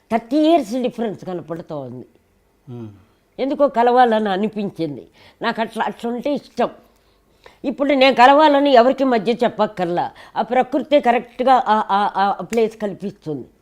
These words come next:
Speaker 1: కల్పిస్తుంది. అది కరెక్ట్గా కల్పిస్తుంది.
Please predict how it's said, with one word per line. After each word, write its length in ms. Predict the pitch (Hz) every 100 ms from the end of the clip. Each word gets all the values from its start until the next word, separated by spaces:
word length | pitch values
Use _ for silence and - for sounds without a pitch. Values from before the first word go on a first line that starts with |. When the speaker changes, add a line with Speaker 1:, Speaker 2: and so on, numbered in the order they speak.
| _ _ _ _ 240
Speaker 1:
కల్పిస్తుంది. 720 | 294 262 330 - 233 156 - _ _ _ _ _ _ -
అది 160 | 240 302
కరెక్ట్గా 600 | - 254 277 - 302 196
కల్పిస్తుంది. 800 | 220 190 180 175 170 175 127